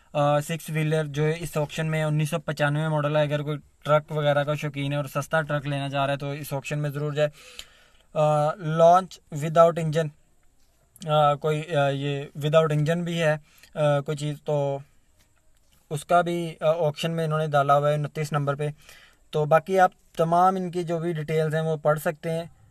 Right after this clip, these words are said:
अ, दोबारा से। अ, व्हीकल्स की जितनी भी डिटेल्स हैं इसमें आपको Land Cruiser भी, ज़्यादा बड़ी गाड़ियाँ हैं, Corolla की गाड़ियाँ हैं, अ, दो तीन हैचबैक्स हैं, आपको ट्रक भी मिल रहा है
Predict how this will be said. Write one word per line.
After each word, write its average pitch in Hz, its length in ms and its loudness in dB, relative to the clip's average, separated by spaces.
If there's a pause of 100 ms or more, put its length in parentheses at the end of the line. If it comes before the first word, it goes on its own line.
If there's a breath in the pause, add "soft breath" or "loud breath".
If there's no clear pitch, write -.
(140)
अ, 151 180 0
दोबारा 143 400 2
से। 175 160 -6
अ, 180 40 -8 (960)
व्हीकल्स 147 720 -2
की 165 100 -8
जितनी 151 260 -6
भी 165 100 -4
डिटेल्स 147 420 -4
हैं 156 80 2
इसमें 156 300 -4
आपको 151 340 -2
Land 147 220 -2
Cruiser 160 320 -4
भी, 151 300 -8
ज़्यादा 165 300 4
बड़ी 165 240 0
गाड़ियाँ 175 360 2
हैं, 175 120 -8
Corolla 156 280 0
की 175 140 -8
गाड़ियाँ 156 420 2
हैं, 156 360 -6
अ, 147 160 0
दो 147 200 -4
तीन 156 160 -4
हैचबैक्स 143 520 -2
हैं, 151 200 -2 (420 loud breath)
आपको 151 240 2
ट्रक 160 280 0
भी 170 160 -4
मिल 156 240 -2
रहा 156 140 4
है 151 100 2